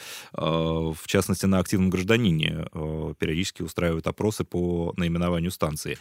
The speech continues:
И не всегда они попадают потом в образ станции. У нас есть такие примеры. Были примеры, когда пришлось, э, станцию экстренно перепроектировать, потому что название ей выбрали совершенно другое, не такое, как, э, было изначально рабочее.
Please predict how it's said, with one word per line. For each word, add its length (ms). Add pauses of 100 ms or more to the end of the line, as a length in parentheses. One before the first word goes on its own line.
(160)
И 100
не 120
всегда 360
они 180
попадают 540
потом 260
в 60
образ 220
станции. 500
У 100
нас 180
есть 140
такие 220
примеры. 480
Были 220
примеры, 340
когда 260
пришлось, 720
э, 360
станцию 560
экстренно 420
перепроектировать, 920
потому 300
что 140
название 440
ей 200
выбрали 340
совершенно 480
другое, 360
не 100
такое, 340
как, 360
э, 440
было 300
изначально 540
рабочее. 520